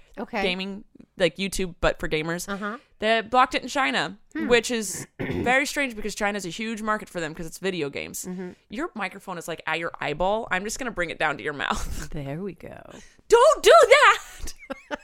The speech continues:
Speaker 2: What was that? Don't do that. Don't do it.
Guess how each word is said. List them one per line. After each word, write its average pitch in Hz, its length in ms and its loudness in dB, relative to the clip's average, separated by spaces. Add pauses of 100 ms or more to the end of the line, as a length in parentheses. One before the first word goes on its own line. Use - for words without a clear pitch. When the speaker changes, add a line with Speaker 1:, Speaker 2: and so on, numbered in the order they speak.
(320)
Speaker 2:
What - 760 2
was 622 280 6
that? 453 300 10
Don't 523 240 8
do 554 80 6 (140)
that. 233 340 10 (120)
Don't 392 200 2
do 440 200 6
it. 196 220 6